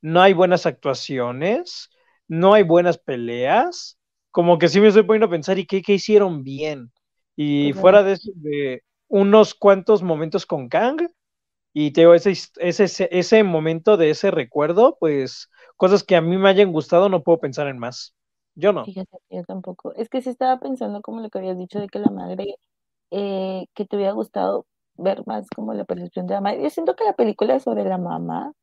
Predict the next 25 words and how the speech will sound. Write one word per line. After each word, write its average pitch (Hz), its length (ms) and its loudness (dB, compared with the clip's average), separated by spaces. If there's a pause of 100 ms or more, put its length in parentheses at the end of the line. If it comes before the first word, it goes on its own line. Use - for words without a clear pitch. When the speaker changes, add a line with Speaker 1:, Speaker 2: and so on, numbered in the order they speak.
(1120)
Speaker 2:
y 196 180 2
Ant-Man 190 380 4
aparece 180 300 0
a - 20 2
veces. 175 340 -8 (1500)
<laughs> - 480 0
O 214 120 2
sea, 202 380 0 (180)
mm, - 840 -18
siento 220 280 -4
que 226 100 -2
es 220 60 -4
más 208 220 -6
como 220 280 -6
ella 208 460 -6 (380)
mostrándonos 208 580 -4
este 202 220 -6
mundo 202 280 -6
porque, 190 240 -10
pues, 175 200 -12
ella 170 100 -6
estuvo 185 280 -10
ahí, 196 200 -4
vivió 190 260 -6
ahí 208 260 -6